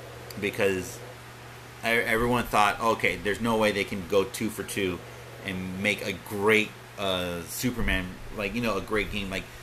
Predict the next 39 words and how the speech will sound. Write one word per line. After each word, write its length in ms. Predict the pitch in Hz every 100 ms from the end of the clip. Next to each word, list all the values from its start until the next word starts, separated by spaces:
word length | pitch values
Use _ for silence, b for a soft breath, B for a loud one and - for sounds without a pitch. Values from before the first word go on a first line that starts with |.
| -
they 80 | 104
did 180 | 127 120
Batman. 480 | 139 139 107 95 90 - - - - -
Did, 200 | 107 113
can 180 | 120 113
they 120 | 110
top 360 | - 120 127 90
it? 120 | 85 - - -
Everyone 320 | 113 117 117
thought, 280 | - 113 90
"Oh, 180 | 135 104
Superman, 840 | - 196 240 214 131 90 90 98
maybe 480 | 110 127 226 226 131
we 220 | 90 110
finally 720 | 104 - - 117 135 175 180 165
might 420 | 151 147 131 104 98
get 400 | 127 185 165 - - - -
a 80 | 107
really 280 | 120 127 123
good 140 | 127
Superman 520 | - 180 165 135 107
game." 220 | 98 92 87 - - 95
No, 640 | 98 117 123 120 117 110 - - - -
we 80 | 101
were 140 | 107 107
so 300 | - 135 131
wrong. 500 | 120 110 107 104 98 - - - - 117
This 160 | 117
is 80 | 117
the 100 | 117
game 180 | 107 107
that 120 | 98
came 240 | 104 98
out. 260 | 92 90 85 104
I'm 180 | 107
actually 340 | 110 107 - 95
excited 400 | - 95 87 78
for 120 | -
this. 320 | 71 67 -